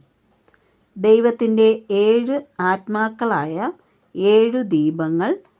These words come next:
സിംഹാസനത്തിൻ്റെ മുൻപിൽ ജ്വലിച്ചുകൊണ്ടിരിക്കുന്നു. സിംഹാസനത്തിൻ്റെ മുൻപിൽ പളുങ്കിനൊത്ത കണ്ണാടിക്കടൽ. സിംഹാസനത്തിൻ്റെ നടുവിലും സിംഹാസനത്തിൻ്റെ ചുറ്റിലും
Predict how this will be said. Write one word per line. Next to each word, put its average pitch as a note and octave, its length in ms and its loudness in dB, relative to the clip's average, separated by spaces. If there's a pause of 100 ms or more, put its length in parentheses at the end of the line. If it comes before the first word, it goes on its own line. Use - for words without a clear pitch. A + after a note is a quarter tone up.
(140)
സിംഹാസനത്തിൻ്റെ B3+ 1160 -2 (140)
മുൻപിൽ E3+ 420 -2 (480)
ജ്വലിച്ചുകൊണ്ടിരിക്കുന്നു. F#3 1200 -2 (800)
സിംഹാസനത്തിൻ്റെ C#4 1160 -2
മുൻപിൽ E3+ 500 -4 (540)
പളുങ്കിനൊത്ത A#3 840 0 (600)
കണ്ണാടിക്കടൽ. F#3+ 840 -6 (880)
സിംഹാസനത്തിൻ്റെ B3+ 1300 -4 (220)
നടുവിലും F3+ 640 -2 (420)
സിംഹാസനത്തിൻ്റെ C4 1160 -2
ചുറ്റിലും F3+ 580 -4